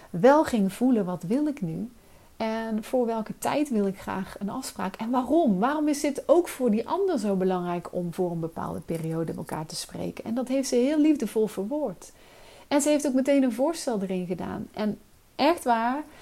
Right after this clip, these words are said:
ze had gewoon meteen reactie en de afspraak staat. Eh,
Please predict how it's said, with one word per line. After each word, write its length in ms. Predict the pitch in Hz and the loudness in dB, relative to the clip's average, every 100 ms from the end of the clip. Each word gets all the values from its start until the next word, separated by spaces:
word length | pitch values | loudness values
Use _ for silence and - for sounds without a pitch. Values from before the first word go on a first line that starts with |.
| - - | -20 -4
ze 120 | 220 | -2
had 400 | 190 202 254 - | 2 4 4 2
gewoon 400 | - 196 196 220 | -4 -2 -2 0
meteen 460 | 190 185 170 196 208 | -2 -2 -4 -4 -4
reactie 640 | 220 208 196 - 185 196 | -2 -4 -6 -6 -8 -6
en 140 | - 214 | -4 -4
de 80 | - | -4
afspraak 540 | 175 - 196 196 202 | -8 -12 -12 -12 -12
staat. 540 | - - 233 - - - - _ _ _ _ _ _ _ _ _ _ - _ - _ - | -14 0 0 0 -8 -18 -20 _ _ _ _ _ _ _ _ _ _ -20 _ -20 _ -2
Eh, 300 | 247 247 | 2 2